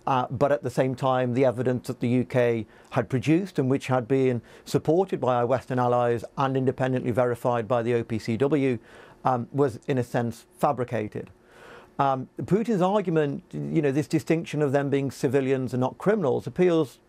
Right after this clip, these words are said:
appears at least to boil down to, um, something quite simple. His argument is that there's been a misunderstanding, that these two individuals who just happen to have sequentially numbered passports, um, travelled to the U K for three days, during which they stayed in a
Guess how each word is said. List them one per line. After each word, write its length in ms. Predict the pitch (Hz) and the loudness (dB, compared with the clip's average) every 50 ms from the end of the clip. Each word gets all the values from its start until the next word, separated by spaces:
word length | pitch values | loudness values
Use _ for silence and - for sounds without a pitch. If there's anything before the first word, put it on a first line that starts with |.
| - - | -8 -8
appears 540 | - - _ - - 180 180 160 147 123 143 | -8 -8 _ 0 2 4 4 4 2 0 -2
at 100 | - 147 | -2 2
least 240 | 156 165 147 - | 2 2 2 0
to 60 | - 135 | -2 -2
boil 260 | 113 143 143 139 143 | 0 0 2 2 2
down 260 | 135 135 135 135 131 | 2 2 0 0 -4
to, 280 | - - 135 135 127 107 - - - - - - - - - - - - _ - | -2 0 2 2 0 -2 -4 -12 -20 -20 -20 -20 -20 -20 -20 -20 -20 -20 _ -2
um, 300 | - 135 131 127 123 127 - - | 0 0 2 0 -2 -6 -8 -2
something 280 | - 180 160 131 151 | 0 0 0 0 2
quite 240 | 127 143 147 147 - | 2 2 2 2 0
simple. 380 | - 175 175 185 175 - 123 117 | 0 0 0 0 0 0 0 2
His 160 | 135 151 139 | 2 2 2
argument 360 | 175 175 165 123 151 151 143 | 2 2 2 0 -2 -2 0
is 180 | 147 139 - - | -2 -2 0 2
that 200 | 160 143 143 - - | 2 2 0 -2 -4
there's 260 | - 120 147 139 123 | 0 2 2 2 2
been 200 | - - 143 131 | 2 0 0 2
a 40 | 131 | 2
misunderstanding, 840 | 131 135 123 - 127 117 113 - - 143 139 139 139 120 117 113 113 | 0 -2 -2 -2 -4 -4 -4 -2 0 0 0 0 0 -2 -2 -2 0
that 160 | 113 123 120 - - - - - - - - - | 0 0 0 -2 -6 -20 -20 -20 -20 -16 -10 -6
these 340 | 110 104 143 147 151 143 | 0 2 2 2 2 0
two 140 | - - 151 | -2 0 0
individuals 720 | 151 143 143 135 127 143 - - 139 139 143 151 151 - - | 2 2 2 2 2 0 0 0 0 0 0 0 -2 -4 -2
who 160 | 139 135 127 | -2 -2 0
just 320 | 101 127 131 123 - - - - - - - - | 0 0 -2 -2 -4 -8 -20 -20 -20 -20 -12 -4
happen 320 | - 139 131 - - 147 131 | -2 -2 -2 -2 -2 0 0
to 100 | 156 127 | 0 2
have 300 | 113 135 135 143 143 - | 2 2 0 0 -2 -4
sequentially 680 | - - 135 - - 143 135 135 127 - - 139 139 | -6 -8 -6 -2 0 -2 -2 -2 -4 -4 -4 -2 0
numbered 380 | 139 135 135 135 120 135 135 - | 0 0 -2 0 -2 -2 -4 -4
passports, 760 | - 135 120 - - - - 123 120 127 - - - - - - - - - - - - - - | -4 -4 -4 -4 -4 -4 0 0 0 0 -2 -6 -14 -20 -20 -20 -20 -20 -20 -20 -20 -12 -6 -4
um, 160 | 135 120 - | -4 -4 -4
travelled 520 | - - - 156 139 139 120 151 151 131 | -6 -4 0 0 0 2 2 0 -2 -2
to 80 | - 147 | -2 -2
the 80 | 139 139 | 0 2
U 200 | 135 139 139 135 | 2 2 2 0
K 300 | - 139 135 135 135 127 | 2 0 2 2 2 -2
for 120 | - - | -6 -10
three 320 | 123 - - 139 135 127 | -10 -4 -2 0 0 2
days, 500 | 120 113 123 120 120 117 127 143 139 - - | 2 2 2 2 2 0 -2 -2 -4 -8 -6
during 340 | - 143 147 143 143 147 143 | 0 2 2 2 2 0 0
which 300 | 123 135 135 - - - | 2 0 0 0 -2 -2
they 180 | - 143 131 120 | -2 0 0 -2
stayed 340 | - - 143 135 131 123 | -2 0 0 0 0 0
in 120 | 139 131 131 | 0 0 0
a 200 | 131 127 127 | 0 0 0